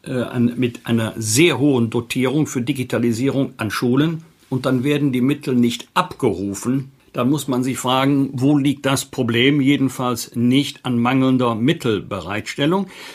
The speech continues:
Wir erleben es ja jetzt in einem Bereich bei der Schließung von Lücken im Mobilfunknetz,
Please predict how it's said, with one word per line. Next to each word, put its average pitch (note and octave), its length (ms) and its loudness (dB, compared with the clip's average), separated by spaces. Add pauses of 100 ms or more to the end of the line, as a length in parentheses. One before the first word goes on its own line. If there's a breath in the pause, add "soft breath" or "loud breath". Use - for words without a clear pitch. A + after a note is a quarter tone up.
Wir D3+ 160 2
erleben G3 320 2
es F3+ 160 0
ja E3 80 0
jetzt D#3+ 240 0
in - 180 -6
einem G#3 220 0
Bereich B2+ 360 0
bei C3+ 100 -2
der C3 120 -2
Schließung D#3+ 760 -2
von C3 500 0
Lücken E3 560 2
im D3 160 2
Mobilfunknetz, C#3+ 1400 0